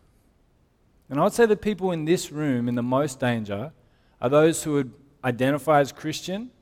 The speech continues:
but life so far has pretty much worked out how you thought it would. Job, career, marriage,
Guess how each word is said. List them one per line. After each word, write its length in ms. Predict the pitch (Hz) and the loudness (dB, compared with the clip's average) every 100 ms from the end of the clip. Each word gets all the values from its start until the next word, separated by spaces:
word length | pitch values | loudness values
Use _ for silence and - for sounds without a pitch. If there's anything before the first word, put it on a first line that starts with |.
| _ _ _ _ _ _ _ | _ _ _ _ _ _ _
but 160 | 135 131 | -2 0
life 400 | 147 160 202 208 | 2 4 4 4
so 240 | - 185 | 2 2
far 300 | - 160 147 | 4 6 6
has 180 | 135 131 | 4 -2
pretty 320 | - - 185 | -6 -4 -2
much 300 | 180 170 139 | 0 0 -2
worked 280 | 143 139 135 | -2 -4 2
out 220 | 123 110 | 4 4
how 100 | 113 | 0
you 120 | 120 113 | -6 -6
thought 280 | - 110 | -8 -8
it 100 | 101 | -8
would. 240 | 87 82 - _ _ _ _ _ _ _ _ _ _ _ _ - | -14 -20 -20 _ _ _ _ _ _ _ _ _ _ _ _ 0
Job, 600 | 147 143 143 127 - - | 6 8 6 2 -14 -12
career, 600 | 143 135 143 139 139 127 - - | -4 2 6 6 6 4 -10 -20
marriage, 760 | - 135 139 143 143 139 - | 0 4 6 8 6 4 -2